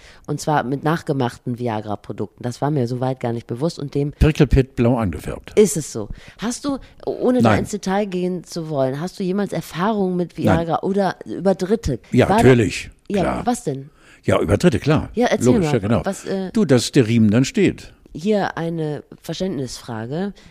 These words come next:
Speaker 1: Der steht dann, aber legt er sich auch irgendwann wieder? Nach getaner Arbeit.
Speaker 2: Nach
Speaker 1: Oder
Speaker 2: getaner
Speaker 1: bleibt er da?
Speaker 2: Arbeit legt er sich wieder, genau, ja. Aber er
Speaker 1: Aber dann weiß der schon, wann jetzt Zeit
Speaker 2: reckt
Speaker 1: ist.
Speaker 2: vielleicht nochmal das Köpfchen.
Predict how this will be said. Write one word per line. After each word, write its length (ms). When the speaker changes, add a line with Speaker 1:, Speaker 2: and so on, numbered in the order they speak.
Speaker 1:
Der 220
steht 340
dann, 240
aber 240
legt 260
er 80
sich 220
auch 80
irgendwann 380
wieder? 240
Nach 160
getaner 420
Arbeit. 260
Speaker 2:
Nach 120
Speaker 1:
Oder 100
Speaker 2:
getaner 240
Speaker 1:
bleibt 140
er 60
da? 60
Speaker 2:
Arbeit 240
legt 180
er 60
sich 180
wieder, 180
genau, 280
ja. 220
Aber 340
er 160
Speaker 1:
Aber 80
dann 80
weiß 180
der 100
schon, 200
wann 160
jetzt 160
Zeit 180
Speaker 2:
reckt 140
Speaker 1:
ist. 80
Speaker 2:
vielleicht 240
nochmal 160
das 140
Köpfchen. 420